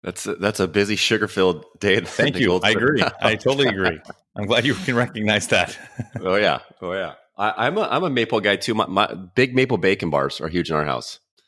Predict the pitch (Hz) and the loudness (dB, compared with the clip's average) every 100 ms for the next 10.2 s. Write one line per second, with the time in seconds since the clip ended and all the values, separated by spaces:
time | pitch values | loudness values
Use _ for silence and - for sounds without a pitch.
0 | - 127 135 135 101 90 120 160 180 170 | -2 0 2 4 2 2 2 4 4 4
1 | 135 104 104 - 160 147 - - 147 175 | 2 0 -4 0 2 2 0 0 0 0
2 | - - - - 101 107 - - 113 123 | -8 -20 -10 -4 0 0 -2 -6 0 2
3 | 107 107 104 113 101 - - 123 120 110 | 0 -2 -2 0 0 -2 0 0 2 2
4 | 104 - - 123 117 117 127 120 120 98 | 0 -2 -2 0 0 0 0 0 0 2
5 | 90 82 - 107 90 80 82 80 80 78 | 0 -2 0 0 0 -2 -4 -4 -8 -8
6 | 78 78 _ _ _ _ - 101 80 76 | -8 -8 _ _ _ _ -2 0 2 -2
7 | - _ _ _ _ _ 87 80 127 190 | -6 _ _ _ _ _ -4 0 0 0
8 | 107 92 87 - - - - 117 120 - | 0 0 0 -4 -10 -16 -6 -6 -4 0
9 | 156 147 104 - - 113 127 107 110 110 | 2 2 -2 -6 -2 0 0 2 4 4
10 | 98 - | 2 -2